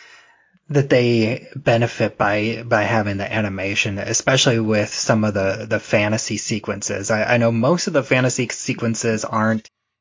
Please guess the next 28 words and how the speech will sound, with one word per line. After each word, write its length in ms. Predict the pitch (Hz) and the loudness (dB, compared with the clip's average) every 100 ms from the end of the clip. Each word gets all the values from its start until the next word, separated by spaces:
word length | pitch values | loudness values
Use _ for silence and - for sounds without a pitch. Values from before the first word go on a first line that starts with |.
| _ _ | _ _
too 280 | - 135 135 | 0 4 4
extreme. 1000 | 113 - - - - 110 117 127 131 131 _ _ _ _ _ - | 4 2 -2 -2 2 4 4 4 0 -4 _ _ _ _ _ 0
Most 460 | 123 117 120 - | 4 4 2 2
of 140 | 120 110 | 2 4
them 320 | 113 110 107 | 4 4 2
are 260 | 104 107 104 | 2 0 0
just, 640 | 98 107 101 - - - - _ _ _ | -2 -2 -2 -4 -8 -10 -14 _ _ _
like, 440 | 101 101 87 - - | 0 0 -4 -14 -6
real 300 | 156 143 175 | 0 2 2
life, 460 | 123 120 120 - - | 4 2 2 -2 -4
but 160 | 107 - - _ - | -6 -6 -20 _ -2
just 240 | 107 - | -2 0
in 160 | 110 107 | 0 2
different 340 | 117 110 101 | 2 0 -2
time 340 | - 104 107 | -4 -2 -2
periods 580 | 110 120 117 117 113 - | -2 -2 0 0 -2 -4
and, 260 | 104 98 101 - | -4 -4 -8 -6
like, 160 | 104 95 | -4 0
shifting 540 | - - 113 - 117 | 2 2 0 0 0
the 80 | 110 | 2
time 340 | - 113 110 110 | 2 2 2 0
periods. 680 | 113 113 113 110 107 - - _ _ _ _ _ _ _ _ _ - | 0 2 2 0 -4 -10 -12 _ _ _ _ _ _ _ _ _ -2
But 160 | 110 107 | 2 4
I, 280 | 107 110 110 123 | 4 2 2 0
I 20 | |
still 420 | - - 202 117 | 0 2 2 2
like 460 | 107 104 104 - 117 | 4 2 0 -4 -2
what 220 | 107 | -2